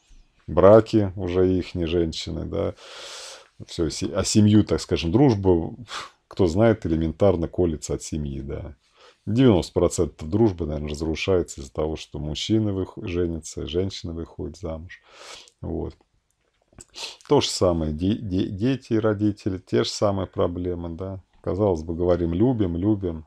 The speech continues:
а когда, а дела-то совсем о любви не говорят. И, конечно же, это не любовь наших близких, и-, или даже вот им, тем более человек на улице идет. Казалось бы, ничего плохого ему не сделал, или что-то хорошее даже сделал, еще тебе, может, в дорожку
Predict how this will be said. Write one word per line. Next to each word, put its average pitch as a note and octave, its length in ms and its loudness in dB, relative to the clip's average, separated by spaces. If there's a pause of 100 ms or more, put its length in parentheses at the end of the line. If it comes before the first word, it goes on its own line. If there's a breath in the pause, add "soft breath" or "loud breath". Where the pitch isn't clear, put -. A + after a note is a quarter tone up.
(120)
а E2 140 -10
когда, F#2+ 280 -2
а A2 160 -2
дела-то A2 640 0 (220)
совсем - 440 -6
о E2 40 -6
любви E2 220 -6
не F2+ 140 -4
говорят. F2 340 -4 (240 loud breath)
И, G#2 80 -4
конечно A2+ 460 2
же, F2+ 120 2
это G2 180 0
не F#2+ 120 2
любовь G2 500 2
наших E2 400 -4
близких, E2 580 -6
и-, F#2 180 -6
или G#2 180 -2
даже G#2 280 2
вот G2 200 -2
им, G#2+ 140 4
тем F#2 200 -6
более G2 300 4
человек G2+ 340 0
на E2+ 120 -2
улице E2 440 -2
идет. D#2 260 -6 (500 soft breath)
Казалось F2+ 380 2
бы, D#2 140 -8
ничего E2 260 -2
плохого E2 520 0
ему D2+ 120 -6
не D2 140 -8
сделал, D2 360 -4
или D#2 140 -4
что-то - 300 -8
хорошее D#2+ 500 -4
даже C#2+ 220 -4
сделал, D2 320 -4
еще E2+ 200 -4
тебе, D#2+ 280 -4
может, D2 320 -8 (360 soft breath)
в D#2+ 140 -8
дорожку E2 640 2